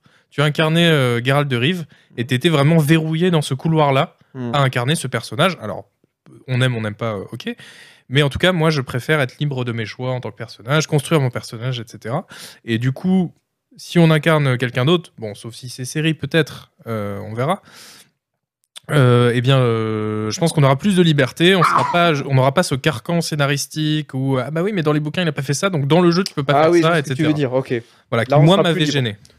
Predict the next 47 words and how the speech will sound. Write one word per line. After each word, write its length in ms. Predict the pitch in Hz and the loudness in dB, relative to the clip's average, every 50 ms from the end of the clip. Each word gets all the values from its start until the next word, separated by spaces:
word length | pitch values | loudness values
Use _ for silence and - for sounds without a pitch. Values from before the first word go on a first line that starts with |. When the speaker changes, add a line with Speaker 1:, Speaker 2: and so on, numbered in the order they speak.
| _ _ - | _ _ -4
Speaker 2:
On 60 | 127 | -2
n'aura 240 | 123 123 131 131 127 | 0 2 2 0 0
plus 220 | - - 156 165 | -2 -6 -6 -4
le, 300 | 165 147 135 123 120 117 | 0 2 4 4 4 4
les 120 | 113 113 117 | 2 0 -2
contraintes 380 | - 139 131 - - 156 160 | -2 -4 -4 -4 -4 -4 -4
du 80 | 143 135 | -4 -6
bouquin, 300 | 131 143 143 - 95 92 | -8 -10 -10 -12 -12 -12
quoi, 140 | - - 101 | -10 -10 -8
de 100 | 101 107 | -6 -6
l'histoire 360 | 110 107 - - 143 135 131 123 127 - | -8 -8 -6 -2 0 2 2 2 2 0
officielle, 560 | 147 - - 147 - - 139 120 107 104 117 117 | -2 -4 -4 -8 -6 -2 0 0 0 -2 -6 -8
de 80 | 120 | -6
l'histoire 140 | 113 135 139 | -2 0 0
Speaker 1:
Voilà, 180 | 131 120 131 139 | 0 0 0 2
c'est 40 | 143 | 2
Speaker 2:
canon, 400 | 139 135 139 139 151 156 147 135 | 2 2 2 -2 -2 -2 -2 -2
Speaker 1:
ça. 60 | 123 | -2
Speaker 2:
euh, 60 | 123 | -2
de 260 | 117 120 113 117 117 110 | -2 -2 0 0 0 -2
The 20 | 120 123 | -4 -6
Witcher. 280 | 127 131 - - - 107 - - | -6 -8 -10 -10 -12 -12 -10 -10
Ok, 160 | - 110 123 | -12 -10 -10
Speaker 1:
Mm. 40 | 120 | -10
Speaker 2:
ils 80 | 113 113 | -10 -8
pourront 180 | 135 120 117 | -6 -6 -6
faire 160 | 110 - 127 | -6 -6 -8
ce 60 | - - | -8 -10
qu'ils 160 | - 120 107 | -12 -10 -6
veulent 240 | 113 127 143 147 135 | -4 -2 -2 -2 -2
et 20 | 113 | -4
ils 60 | 104 | -8
pourront 220 | - - 107 107 | -8 -8 -8 -8
faire 160 | 104 - 127 117 | -4 -4 -2 -2
un 60 | 107 | -2
jeu 120 | 104 110 | -2 -4
vidéo 240 | 101 104 104 113 127 | -6 -4 -2 -2 0
Speaker 1:
Oui. 60 | 131 - | 0 0
Speaker 2:
qui 20 | |
sera 240 | 196 123 117 - - | 0 0 -2 -2 -2
peut-être 200 | - 123 - - | -6 -6 -6 -4
moins 140 | 123 117 113 | -4 -4 -4
linéaire, 440 | 113 110 110 110 107 110 127 143 160 | -4 -4 -4 -4 -2 0 0 0 0
Speaker 1:
C'est 80 | 165 | 0
Speaker 2:
parce 120 | 156 156 123 | -2 -2 -6
Speaker 1:
m-, 40 | |
Speaker 2:
que 60 | - | -8